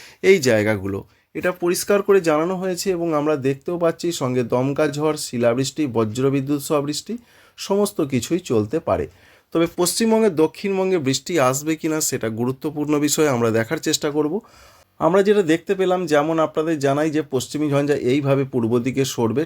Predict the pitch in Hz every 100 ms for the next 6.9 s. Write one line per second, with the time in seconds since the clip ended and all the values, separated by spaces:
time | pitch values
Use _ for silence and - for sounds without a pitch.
0 | - 202 - - 127 139 139 139 135 123
1 | 123 - 117 117 - 226 - _ - -
2 | _ 165 165 180 175 226 226 226 165 160
3 | - 190 180 180 175 143 139 139 139 147
4 | 135 131 123 127 131 117 113 123 123 123
5 | 110 113 117 123 117 120 123 120 110 104
6 | 117 110 123 117 - 127 127 151 175